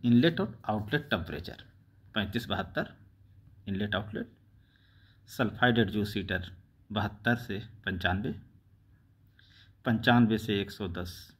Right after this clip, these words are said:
डीसीएच, क्लियर जूस एक सौ दो से एक सौ दस। अब आपको इसमें सबसे पहले जो है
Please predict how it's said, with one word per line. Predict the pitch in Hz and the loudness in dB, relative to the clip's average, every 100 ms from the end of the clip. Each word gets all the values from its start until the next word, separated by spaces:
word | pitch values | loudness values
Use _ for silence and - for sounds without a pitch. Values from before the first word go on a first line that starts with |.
| _ _ | _ _
डीसीएच, | - 104 104 120 156 - - - | -8 -8 -2 -2 -2 -8 -8 -2
क्लियर | 170 151 | 2 4
जूस | 113 110 - - | 2 -2 -4 -6
एक | 120 | -6
सौ | - 85 | -4 -4
दो | 87 90 | -4 -4
से | 147 - - | -4 -6 -4
एक | 113 | -4
सौ | - - | -4 -10
दस। | - - - - - - - - - - _ _ _ - - - - _ _ _ - | -12 -18 -18 -20 -20 -20 -20 -20 -20 -20 _ _ _ -20 -20 -20 -20 _ _ _ -2
अब | 147 - - | -2 -2 2
आपको | 151 185 - 165 165 | 4 4 0 -2 0
इसमें | 123 - 160 | -4 -2 -4
सबसे | 160 - 117 98 - 175 | -4 -6 -8 -6 0 0
पहले | 165 110 113 131 | 2 0 2 2
जो | 127 101 | 2 0
है | 101 107 | -2 -6